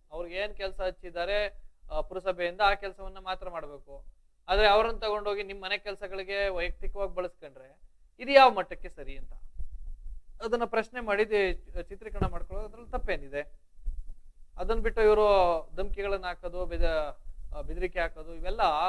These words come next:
ಇವೆಲ್ಲ ಕೇಳಕ್ ಚಂದ ಅಷ್ಟೇ. But, ಆ, ದೃಶ್ಯಾವಳಿಗಳಲ್ಲಿ ನೀವು ಅದನ್ನ ಮ-, ಮಾಡ್ಬೇಕಾದ್ರೇನೆ ಈಗ, ಆ, ಚಿತ್ರೀಕರಣ ಮಾಡ್ಬೇಕಾದ್ರೇನೆ ಮಾಡ್ಬಿಟ್ರೆ ನಿಮ್ ಮೇಲಧಿಕಾರಿಗಳು ನಿಮ್ಗೊಂದ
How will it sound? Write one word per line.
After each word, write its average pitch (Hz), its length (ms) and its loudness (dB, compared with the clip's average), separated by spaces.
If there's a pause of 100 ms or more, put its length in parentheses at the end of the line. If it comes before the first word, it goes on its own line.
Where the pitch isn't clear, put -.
(680)
ಇವೆಲ್ಲ 190 180 -2
ಕೇಳಕ್ 220 420 -2
ಚಂದ 185 180 -6
ಅಷ್ಟೇ. 156 480 -2 (140)
But, 143 200 -12
ಆ, 139 100 -8
ದೃಶ್ಯಾವಳಿಗಳಲ್ಲಿ 175 1200 -6 (340)
ನೀವು - 120 -2
ಅದನ್ನ - 180 2
ಮ-, 151 240 -6
ಮಾಡ್ಬೇಕಾದ್ರೇನೆ 180 1000 -4
ಈಗ, 156 120 -8
ಆ, 143 680 -2
ಚಿತ್ರೀಕರಣ 185 480 -10
ಮಾಡ್ಬೇಕಾದ್ರೇನೆ 170 800 -12
ಮಾಡ್ಬಿಟ್ರೆ 160 540 -8
ನಿಮ್ - 180 -12
ಮೇಲಧಿಕಾರಿಗಳು 196 720 -2
ನಿಮ್ಗೊಂದ 170 420 -10